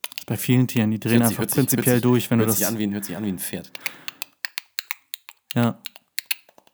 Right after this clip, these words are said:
Speaker 2: Ja, genau.
Speaker 1: Wir traben dann ja auch am Ende des Podcasts dann davon,
Speaker 2: Wir,
Speaker 1: ne?
Speaker 2: wir traben davon, ja.
Speaker 1: Ja.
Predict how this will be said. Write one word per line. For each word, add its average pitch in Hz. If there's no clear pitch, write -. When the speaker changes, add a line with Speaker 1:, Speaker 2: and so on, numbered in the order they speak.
Speaker 2:
Ja, 101
genau. 98
Speaker 1:
Wir 101
traben 117
dann 113
ja 110
auch 110
am 120
Ende 117
des 110
Podcasts -
dann 113
davon, 110
Speaker 2:
Wir, -
Speaker 1:
ne? 127
Speaker 2:
wir 87
traben 80
davon, 78
ja. 73
Speaker 1:
Ja. 117